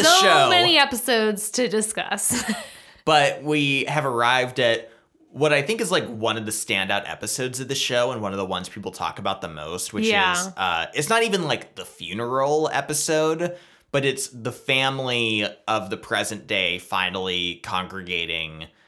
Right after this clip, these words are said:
Speaker 2: um, in the funeral home.
Speaker 1: Yeah, I think the episode is called Two Storms
Speaker 2: Yes.
Speaker 1: because, um, we have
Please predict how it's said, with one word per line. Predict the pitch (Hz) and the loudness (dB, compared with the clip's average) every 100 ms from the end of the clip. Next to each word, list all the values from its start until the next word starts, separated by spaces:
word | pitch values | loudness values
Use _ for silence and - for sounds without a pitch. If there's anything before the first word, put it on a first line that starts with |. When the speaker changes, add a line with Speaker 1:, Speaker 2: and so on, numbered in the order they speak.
| _ _ | _ _
Speaker 2:
um, | 101 90 82 78 76 78 - _ _ _ _ - | -6 -4 -4 -6 -10 -12 -14 _ _ _ _ -8
in | 123 113 | -6 -6
the | 107 | -8
funeral | - 92 90 82 82 | -8 -8 -8 -8 -8
home. | 87 85 73 73 82 - | -6 -8 -8 -12 -12 -6
Speaker 1:
Yeah, | 233 214 | -2 0
I | |
think | 208 277 | -2 -4
the | 320 | -2
episode | 294 269 262 | -2 -2 -2
is | 233 | -2
called | 226 208 180 | -2 -4 -4
Two | - 214 | -6 -6
Storms | 202 - 180 160 156 165 - | -6 -6 -6 -6 -8 -10 -10
Speaker 2:
Yes. | - 165 | -6 -4
Speaker 1:
because, | - 220 190 185 180 | 0 2 2 0 -4
um, | - 196 180 | -2 0 -2
we | 190 | -4
have | 185 208 190 190 | -2 0 0 -2